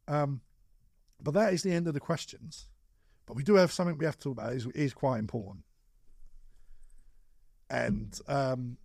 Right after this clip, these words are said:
it's about next year. It's about twenty twenty-four. And it's about this podcast. And it's about the time we both have. And it's about what you can expect from us next year.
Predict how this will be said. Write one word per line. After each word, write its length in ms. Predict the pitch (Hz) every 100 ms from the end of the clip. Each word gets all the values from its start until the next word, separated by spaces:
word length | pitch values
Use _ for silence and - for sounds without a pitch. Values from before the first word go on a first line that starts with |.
| - - - - -
it's 160 | 202
about 240 | 202 262 208
next 300 | 208 - 185
year. 140 | 147
It's 120 | 127
about 280 | 175 190 175
twenty 240 | - 180 160
twenty-four. 560 | 170 151 - 123 92 - -
And 400 | 147 147 143 139 -
it's 160 | - 139
about 220 | 170 180
this 120 | 165
podcast. 580 | - 165 - 156 147 135
And 80 | 123
it's 120 | 123
about 320 | 143 151 143
the 80 | -
time 380 | - 180 165 156
we 120 | 151
both 280 | 131 143 127
have. 360 | 139 139 135 - - - - - - - - - -
And 160 | 147 139
it's 140 | 127
about 420 | 131 151 147 147 - -
what 260 | 151 156
you 140 | 151 139
can 160 | 147
expect 460 | 131 - - 151 -
from 200 | - 127
us 400 | 120 - - - _ _ _
next 440 | - 143 139 - -
year. 220 | 120 87